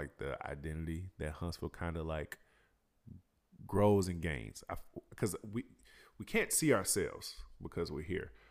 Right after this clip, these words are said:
But so, for example, it's like Atlanta has an identity, Nashville has an identity, Birmingham has an identity. Huntsville is gaining one. Like,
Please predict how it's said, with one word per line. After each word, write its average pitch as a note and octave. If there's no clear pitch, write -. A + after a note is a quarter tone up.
But F2
so, F#2
for F#2+
example, D#2+
it's C#2+
like -
Atlanta E2
has E2
an E2+
identity, D#2+
Nashville D#2+
has D#2+
an E2+
identity, D#2+
Birmingham E2+
has D#2+
an E2+
identity. E2
Huntsville G2+
is D#2+
gaining F#2
one. G2
Like, E2